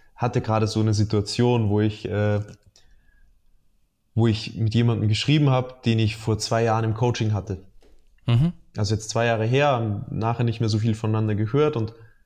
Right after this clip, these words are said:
Speaker 1: mir ein bisschen geschrieben. Und ohne nachzufragen meinte der, "Ey, weißt du, damals, was du gesagt hast, ähm,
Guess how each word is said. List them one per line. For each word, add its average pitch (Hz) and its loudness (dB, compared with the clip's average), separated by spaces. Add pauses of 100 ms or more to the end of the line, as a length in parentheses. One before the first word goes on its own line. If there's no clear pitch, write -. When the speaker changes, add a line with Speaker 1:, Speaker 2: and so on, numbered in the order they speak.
(320)
Speaker 1:
mir 104 -2
ein 107 0
bisschen 101 -2
geschrieben. 127 0 (380)
Und 101 -2 (220)
ohne 151 2
nachzufragen 110 0
meinte 110 0
der, 110 0
"Ey, 131 0 (760)
weißt 117 0
du, 120 2
damals, 135 0
was 113 -4
du 113 -2
gesagt 117 0
hast, - -4
ähm, 104 -2